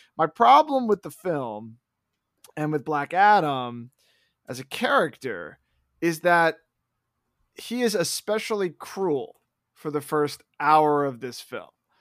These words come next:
Like, I mean, like, severed limbs cruel.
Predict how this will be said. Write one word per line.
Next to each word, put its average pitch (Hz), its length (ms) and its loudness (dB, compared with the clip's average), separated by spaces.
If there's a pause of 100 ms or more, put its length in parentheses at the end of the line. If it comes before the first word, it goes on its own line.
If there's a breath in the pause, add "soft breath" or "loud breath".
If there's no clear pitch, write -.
(240)
Like, 156 200 2
I 185 140 2
mean, 226 180 -4
like, 185 360 2
severed 185 680 2
limbs 147 520 0
cruel. - 500 -10